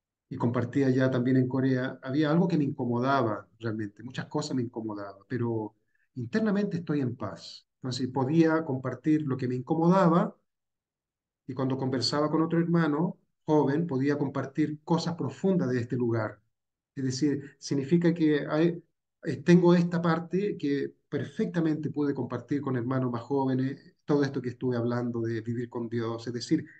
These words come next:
esto está protegido, está sanito, está sanito aquí adentro. Pero en otras circunstancias compartí cosas que me incomodaban. En una reunión que tuvimos antes de venir, eh, compartí con hermanos mayores, ¿no? Con,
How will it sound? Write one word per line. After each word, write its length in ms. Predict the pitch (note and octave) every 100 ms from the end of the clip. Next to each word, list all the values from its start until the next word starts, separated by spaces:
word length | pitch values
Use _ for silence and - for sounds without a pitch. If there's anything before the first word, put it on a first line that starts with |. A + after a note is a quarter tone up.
| _ _
esto 200 | D#3+ E3+
está 300 | - - D3
protegido, 580 | B2+ B2 A#2 - D3 B2
está 180 | A#2 A#2
sanito, 640 | - C3 E3 E3+ C#3+ - _ _ _
está 100 | -
sanito 400 | D3 C#3+ E3+ E3+
aquí 120 | B2
adentro. 440 | A#2 A2+ G#2+ A2 G#2+
Pero 460 | D3+ G3+ - - - _ -
en 120 | C#3
otras 220 | D#3+ F3+
circunstancias 680 | F#3 F3+ F3 F3 F3 F3 F3
compartí 800 | - - - - D#3 D#3+ E3 - _
cosas 320 | - D3 D3 C3+
que 100 | C#3
me 60 |
incomodaban. 640 | B2+ B2 A#2 A#2+ A#2+ A2 G#2 B2+
En 100 | B2
una 140 | A#2+
reunión 340 | A#2 A#2 B2 A#2+
que 100 | A#2
tuvimos 540 | A#2+ B2 A#2+ A#2 - _ _ _ _ _ -
antes 240 | B2 B2
de 80 | A#2+
venir, 380 | A#2 A#2+ A#2 A#2 -
eh, 160 | B2+
compartí 500 | A#2+ A#2 A#2 - C3
con 160 | B2 A#2
hermanos 300 | A2 A#2+ A#2+
mayores, 500 | A2+ A#2+ B2 A2 G2
¿no? 100 | A#2
Con, 240 | A2+ G#2